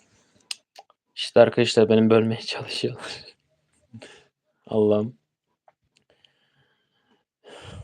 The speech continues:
Ya bu arada şaka yapıyorum yani. Ya esprisine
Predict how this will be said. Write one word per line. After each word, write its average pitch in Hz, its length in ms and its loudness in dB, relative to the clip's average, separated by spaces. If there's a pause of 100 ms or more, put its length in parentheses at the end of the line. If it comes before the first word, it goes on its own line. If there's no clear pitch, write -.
(1900)
Ya 110 140 -6
bu 127 80 2
arada 143 160 2
şaka 113 320 -6
yapıyorum 104 380 -4
yani. - 220 -14 (880)
Ya 110 120 -2
esprisine 113 840 0